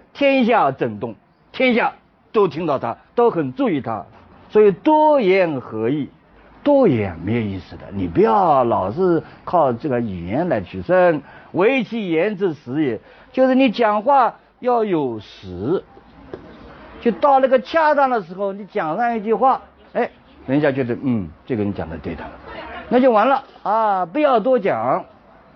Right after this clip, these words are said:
那墨子呢，这个话呢，跟孔子的话呢相类似，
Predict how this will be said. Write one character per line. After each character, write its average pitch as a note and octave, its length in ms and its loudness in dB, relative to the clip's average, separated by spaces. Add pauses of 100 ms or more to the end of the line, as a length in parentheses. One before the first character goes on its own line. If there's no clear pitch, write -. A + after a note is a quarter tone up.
(440)
那 D3 100 0
墨 A#3 220 4
子 F#3 160 -2
呢， D#3 320 2 (200)
这 F#3 140 2
个 F3 100 4
话 E3 200 2
呢， C3 360 0
跟 A3 200 2
孔 C3+ 220 -4
子 F3+ 120 0
的 D3+ 160 2
话 F3+ 160 0
呢 B2+ 260 0
相 E3+ 300 -2
类 A3 240 4
似， C#3+ 380 2